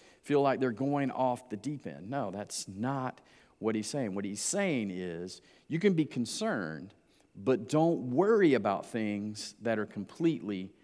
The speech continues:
out of your control. And he reminds us that there are some things more important. Isn't life more important than the fact that your car is broken down?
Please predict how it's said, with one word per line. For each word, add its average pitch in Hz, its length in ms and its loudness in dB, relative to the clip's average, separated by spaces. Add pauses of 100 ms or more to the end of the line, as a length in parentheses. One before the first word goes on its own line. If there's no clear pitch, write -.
(400)
out 110 180 0
of 101 120 -2
your 101 100 -2
control. - 580 -8 (220)
And 107 100 2
he 143 100 6
reminds 151 600 4
us 110 140 0
that 107 180 -2
there 147 180 4
are 131 60 0
some 180 300 2
things 120 480 0
more 120 340 4
important. 123 600 -2 (540)
Isn't 165 320 4
life 147 460 6 (420)
more 139 380 4
important 147 420 4
than 131 140 0
the 117 80 0
fact 120 240 2
that 101 120 -6
your 113 120 -2
car 107 240 2
is 104 80 -4
broken 104 300 -4
down? 101 260 -8